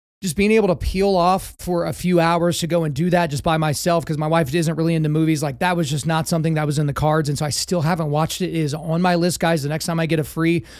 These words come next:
however many, uh, hours it needs, you know, two or three hours, I will definitely check that out and watch it. Then we have the biggest album of the year was Midnights by Taylor Swift. So for all you Swifties out there, there you go. And then the biggest song of the year was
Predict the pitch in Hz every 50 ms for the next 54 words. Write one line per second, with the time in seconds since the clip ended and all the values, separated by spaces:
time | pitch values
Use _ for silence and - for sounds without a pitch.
0 | - - - 165 165 160 165 170 175 170 170 165 170 - - - - 190 175 170
1 | 156 165 175 165 165 165 170 165 156 170 147 160 165 165 170 147 135 160 156 147
2 | 139 - 175 175 170 165 - 156 160 156 156 156 151 151 151 151 147 143 131 123
3 | 156 160 - - 165 147 - 156 143 - 147 139 139 143 139 131 131 127 123 -
4 | 110 - - - - - - - - - 185 202 226 233 226 175 185 156 131 180
5 | 180 185 156 - - - - 175 170 180 220 233 196 233 214 185 160 185 175 139
6 | 147 139 139 143 151 175 202 226 185 156 160 147 147 135 147 - 180 147 151 165
7 | 170 160 170 175 180 196 208 - - - 151 156 127 - 151 156 143 151 143 -
8 | - 147 165 220 233 - - - - - 147 131 - - 139 135 139 131 123 -
9 | - 143 131 - 139 131 147 151 151 - 190 196 156 156 143 131 123 143 160 220
10 | 226 - - - - - - 170 190 208 202 185 143 202 190 202 185 - - -
11 | 202 190 214 247 233 202 160 160 147 147 151 143 131 151 131